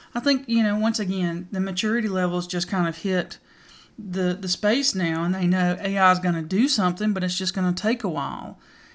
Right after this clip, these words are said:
And I think everybody's looking to see kind of what can you do with that tech. I mean, th-, so, I mean, put A I and blockchain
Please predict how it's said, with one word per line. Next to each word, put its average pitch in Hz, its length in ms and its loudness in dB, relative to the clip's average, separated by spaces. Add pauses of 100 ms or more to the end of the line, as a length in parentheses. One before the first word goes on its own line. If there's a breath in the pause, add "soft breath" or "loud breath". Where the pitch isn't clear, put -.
(100)
And 180 180 4
I 175 60 6
think 185 260 -2
everybody's 185 600 4
looking 202 480 -2
to 170 100 0
see 196 420 2
kind 185 300 2
of 165 160 -2
what 190 320 0
can 180 300 2
you 180 180 4
do 180 640 0 (500 loud breath)
with 185 420 0
that 175 340 0
tech. 196 500 0
I - 20 -20
mean, 202 380 0
th-, - 220 -16 (100)
so, 190 400 -4
I - 20 -6
mean, 185 260 -2
put 240 300 -4
A 208 220 -2
I 185 300 0
and 175 180 -6
blockchain 170 880 -4